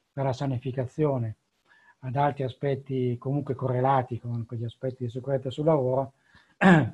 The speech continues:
uno fa un sacco di lavoro che non gli viene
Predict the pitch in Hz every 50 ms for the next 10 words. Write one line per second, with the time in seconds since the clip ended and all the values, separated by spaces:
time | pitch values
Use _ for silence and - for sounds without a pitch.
0 | - _ _ _ _ _ _ _ _ _ _ _ 147 143 143 139 123 123 156 151
1 | 139 135 127 123 131 - 135 131 117 - _ - - - 160 156 147 - - 131
2 | 135 156 165 147 131 131 135 139 135 - 131 131 131 123 117 110 120 123 120 117
3 | 117 113